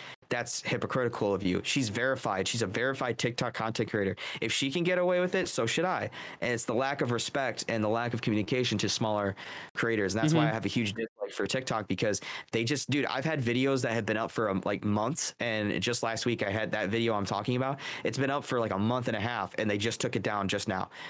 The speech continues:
Speaker 1: They're like, "It violates my community guidelines." And then I uh, I appealed it and they said, "Nope, we're gonna take it down." Yet the next video after that is, like, exactly the same, just with, like, a different mood to it.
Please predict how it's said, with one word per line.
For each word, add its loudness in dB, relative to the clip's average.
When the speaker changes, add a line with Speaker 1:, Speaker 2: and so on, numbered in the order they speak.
Speaker 1:
They're 0
like, 0
"It 2
violates 0
my -2
community 2
guidelines." 0
And -2
then 0
I 0
uh, 0
I -2
appealed 2
it 2
and 0
they 2
said, 0
"Nope, 0
we're 2
gonna 2
take 0
it 0
down." 0
Yet 0
the 0
next 0
video 2
after -2
that 0
is, 0
like, 0
exactly 0
the 4
same, 0
just 0
with, 0
like, 2
a 2
different -2
mood 2
to 2
it. -2